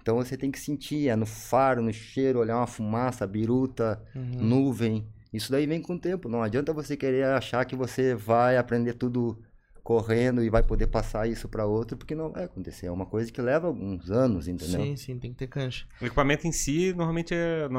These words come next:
Speaker 3: a última preocupação, então, assim,
Speaker 1: É,
Speaker 3: se
Speaker 1: o
Speaker 3: vai quer
Speaker 1: equipamento,
Speaker 3: dando
Speaker 1: se você comprou um equipamento bom,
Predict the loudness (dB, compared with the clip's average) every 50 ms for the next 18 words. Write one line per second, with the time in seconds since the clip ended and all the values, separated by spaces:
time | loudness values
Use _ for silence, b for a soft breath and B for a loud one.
0 | 0 0 2 2 0 0 0 -2 -2 -2 -2 -2 -2 -2 -4 -4 -2 -4 -4 -6
1 | -6 -6 -8 -8 -8 -8 -8 -6 0 2 4 6 6 4 4 4 4 4 4 4
2 | 6 4 4 6 4 4 2 0 -4 -4 -2 0 2 4 4 4 4 4 4 4
3 | 4 4 4 4 4 2 2 0 2 4 4 4 4 2 2 2 4 4 4 4
4 | 2